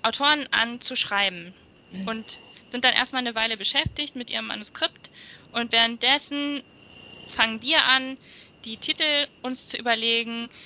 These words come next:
Speaker 1: wie könnte das Buch heißen und dann im Zusammenhang damit auch, wie, wie sieht das Buch eigentlich aus? Also wie sieht das Cover aus? Das briefen wir dann,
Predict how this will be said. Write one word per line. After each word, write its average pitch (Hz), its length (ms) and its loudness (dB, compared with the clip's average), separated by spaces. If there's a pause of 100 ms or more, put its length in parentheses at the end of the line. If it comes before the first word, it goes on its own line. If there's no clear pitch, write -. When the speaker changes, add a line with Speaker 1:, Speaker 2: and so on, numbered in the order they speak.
(160)
Speaker 1:
wie 240 120 -2
könnte 254 320 4
das 233 180 -8
Buch - 240 -6
heißen 233 640 -2
und 226 300 -2
dann 233 400 2 (220)
im 233 120 -2
Zusammenhang 233 640 4
damit 247 380 0
auch, 226 120 0 (100)
wie, 226 300 -2 (520)
wie 247 120 0
sieht 254 160 -4
das 269 140 6
Buch 254 160 -8
eigentlich 240 420 4
aus? 180 480 -2 (640)
Also 208 360 2 (420)
wie 254 280 6
sieht 240 180 -6
das 214 140 -2
Cover 294 440 4
aus? 247 140 -4
Das 233 140 -10
briefen 254 440 -6
wir 247 100 -4
dann, 220 320 -2